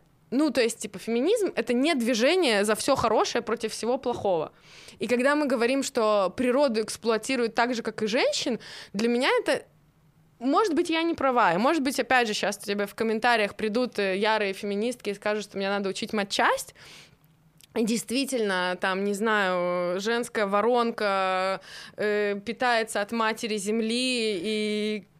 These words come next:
пока нас угнетают, э, я не знаю, происходят катаклизмы природные. Может быть. Но мне просто кажется, что нужно как бы отделять мух от котлет. Действительно,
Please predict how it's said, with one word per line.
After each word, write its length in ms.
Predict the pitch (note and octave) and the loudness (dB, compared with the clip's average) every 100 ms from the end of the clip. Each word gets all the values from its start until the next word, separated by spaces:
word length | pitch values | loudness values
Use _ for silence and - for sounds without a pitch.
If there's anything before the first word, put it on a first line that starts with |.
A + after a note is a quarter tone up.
| _ | _
пока 300 | A#3+ A#3 A#3+ | -4 0 2
нас 240 | A#3+ G#3+ A#3 | 0 -2 -4
угнетают, 840 | A3 A#3 A#3 C4 B3+ A#3 A3+ A3+ | -2 -2 2 4 4 4 2 2
э, 680 | A3+ G#3+ G#3+ G#3+ G#3 G#3+ G3 F3+ - | 2 4 4 2 2 2 -2 -6 -16
я 360 | F#3+ G#3+ G#3+ A3+ | -8 -4 0 2
не 120 | A3+ | 0
знаю, 460 | G#3+ B3+ A#3+ A3+ G#3+ | 0 0 2 2 0
происходят 680 | A3 A3+ - A#3+ B3 A#3 A#3 | 0 0 -2 0 0 0 -2
катаклизмы 960 | A#3 A3 - B3+ C#4+ D4 C#4 G#3 F3 F#3+ | -2 -2 -2 0 0 2 0 0 -2 -2
природные. 540 | A#3 A3+ A3+ G#3 F#3+ - | 0 2 2 0 -4 0
Может 400 | C#4+ F4 F4 C4+ | 2 4 2 2
быть. 380 | C#4+ G#3+ - - - - - - - - | 2 0 -4 -14 -20 -20 -20 -20 -20 -8
Но 400 | A#3+ C4 B3+ A3+ - - - | 0 2 2 0 -6 -10 -2
мне 320 | C4 D4+ F4+ | 0 2 2
просто 280 | D#4+ E4 - | 0 -2 0
кажется, 380 | B3+ E4+ - | 2 2 -2
что 160 | C#4 A#3 | -6 -4
нужно 320 | A#3+ C#4 C4+ | -2 -2 -4
как 180 | A#3+ G#3+ | -4 -4
бы 100 | G3+ | -2
отделять 420 | G3+ G#3 A3+ B3 | -2 0 0 0
мух 220 | B3 B3 A#3 | -2 -2 -4
от 100 | - | -4
котлет. 460 | G3+ A#3 F3 D#3+ - - - | -4 -2 -2 -4 -10 -18 -8
Действительно, 920 | A3 A#3 - A3+ A#3+ B3 F#3+ F3 E3 | -4 -4 -4 -4 -2 -2 -2 -2 -4